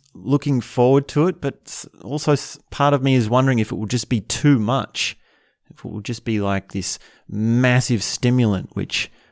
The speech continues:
I won't be able to deal with, and it will just make me edgy and jittery and not very productive. So at least I'll be able to see. Now, because I'm going from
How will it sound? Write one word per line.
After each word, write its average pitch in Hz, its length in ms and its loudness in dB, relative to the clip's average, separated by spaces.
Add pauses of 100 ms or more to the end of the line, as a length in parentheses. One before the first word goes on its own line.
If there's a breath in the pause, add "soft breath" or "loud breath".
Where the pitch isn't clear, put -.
(100 soft breath)
I 110 100 -6
won't 110 220 0
be 110 120 0
able 101 140 0
to 98 40 0
deal 110 380 2
with, 98 100 -2
and 95 100 -4
it 98 80 -6
will 95 120 -8
just 110 200 -6
make 107 220 -2
me 95 160 -6
edgy 110 400 0
and 92 220 -4
jittery 107 500 2
and 92 260 -6 (720 soft breath)
not 113 240 -4
very 110 240 0
productive. 98 800 -6 (640)
So 98 480 0 (920)
at 127 200 -2
least 147 440 2
I'll 123 160 -2
be 117 140 0
able 107 240 0
to 95 80 -6
see. 104 560 -2 (140)
Now, 123 420 4
because 123 320 -2
I'm 107 160 -2
going 107 340 0
from 95 440 -6